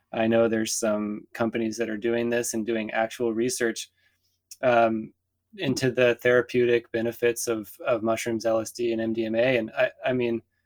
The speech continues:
once we start looking and, and actually use that lens of research science, we're gonna find so much,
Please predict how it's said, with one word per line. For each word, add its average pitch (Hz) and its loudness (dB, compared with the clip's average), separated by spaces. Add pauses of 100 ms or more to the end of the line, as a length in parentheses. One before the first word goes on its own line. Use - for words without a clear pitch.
(200)
once 151 6
we 175 6
start 147 8
looking 117 2
and, 113 2
and 113 0
actually 113 0
use 113 -2
that 113 4
lens 113 -2
of 110 -2
research 117 -2
science, 117 -2 (300)
we're 131 -2
gonna 151 6
find 131 4
so 127 0
much, 117 2